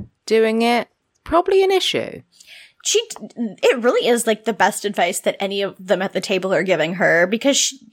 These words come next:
Speaker 2: it's, she's right. Like, the reason that you're with other people is to be happy. And
Speaker 1: Yeah.
Speaker 2: it just seems like Carrie hasn't been happy in a while.
Speaker 1: Yeah, you're not, she's not happy with him at all. So, like, why is she there?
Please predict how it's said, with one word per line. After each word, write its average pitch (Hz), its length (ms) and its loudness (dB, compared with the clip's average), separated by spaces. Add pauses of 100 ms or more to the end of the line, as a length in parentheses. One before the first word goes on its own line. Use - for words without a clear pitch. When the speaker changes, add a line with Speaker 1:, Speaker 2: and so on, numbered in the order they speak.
Speaker 2:
it's, - 360 0
she's 269 240 -2
right. 196 320 2
Like, 175 600 0 (920)
the 339 140 4
reason 311 400 -2
that 440 180 0
you're 339 160 2
with 208 180 0
other 202 220 2
people 185 480 -2 (220)
is 220 240 -2 (160)
to 277 260 0
be 202 220 -4
happy. - 720 -6 (480)
And 269 100 4
Speaker 1:
Yeah. 240 100 6
Speaker 2:
it - 40 2
just 302 160 0
seems 311 200 4
like - 140 2
Carrie 220 200 2
hasn't 233 240 -2
been 240 100 -4
happy 185 300 -2
in 214 100 -2
a 185 120 -4
while. 156 680 -4 (720)
Speaker 1:
Yeah, 359 200 2
you're 294 160 4
not, 349 340 2
she's - 180 4
not 403 140 4
happy 349 260 2
with 170 180 2
him 151 180 0
at - 120 -2
all. 180 300 4
So, 262 180 0
like, 262 200 2
why 247 300 2
is 359 120 4
she 311 160 -2
there? 302 560 2